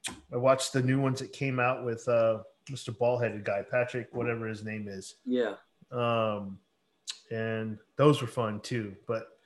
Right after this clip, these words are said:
Speaker 1: in my new world, I can't get my wife to watch that with me. So <laughs>
Speaker 2: Star Trek, it probably hasn't aged well. Like, I, first of all, I agree with you. I'm a, I'm a big fan of t-,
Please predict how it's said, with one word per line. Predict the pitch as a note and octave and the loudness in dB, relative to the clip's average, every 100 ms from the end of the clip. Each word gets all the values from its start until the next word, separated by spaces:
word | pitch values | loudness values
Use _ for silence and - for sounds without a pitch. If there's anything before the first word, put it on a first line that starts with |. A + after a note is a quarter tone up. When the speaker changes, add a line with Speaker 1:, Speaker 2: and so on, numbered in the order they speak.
| _ _ _ _ _ - | _ _ _ _ _ -2
Speaker 1:
in | C3+ | 4
my | C#3+ | 8
new | D#3 | 10
world, | D3 C#3+ C3+ | 10 10 8
I | |
can't | B2 C#3+ | 4 0
get | C3 | 0
my | B2+ | 2
wife | A#2+ A#2+ A#2+ | 4 6 6
to | - | 4
watch | A2+ A2 - | -2 0 -2
that | G#2 | -6
with | A2+ G#2 | -6 -8
me. | A2 G#2+ _ - | -14 -16 _ -12
So | - B2 A2 F3+ - | -2 2 2 0 6
<laughs> | B3+ C#4 A#3+ C4 C4+ | 12 12 12 8 6
Speaker 2:
Star | G#3 C4 | 8 6
Trek, | C4+ C4 A#3+ F#3 G3+ | 6 0 2 2 4
it | F3+ | 2
probably | - B3 B3 G3 | 2 0 8 8
hasn't | G3 D#3+ D#3 | 8 6 6
aged | D#3+ D3+ - | 6 6 4
well. | E3 | 6
Like, | D#3+ C#3 D#3+ - - | 6 6 2 0 4
I, | F#3 | 4
first | E3+ F#3 E3 | 6 4 8
of | |
all, | C#3 | 8
I | D3 | 10
agree | C3 D3 | 10 10
with | B2+ | 10
you. | B2 | 6
I'm | C#3 | 6
a, | C3 B2+ | 6 6
I'm | C#3 | 6
a | C3+ | 8
big | C#3 | 6
fan | - C3+ C3 | 4 8 10
of | B2+ | 8
t-, | - C#3+ C3 | 4 8 8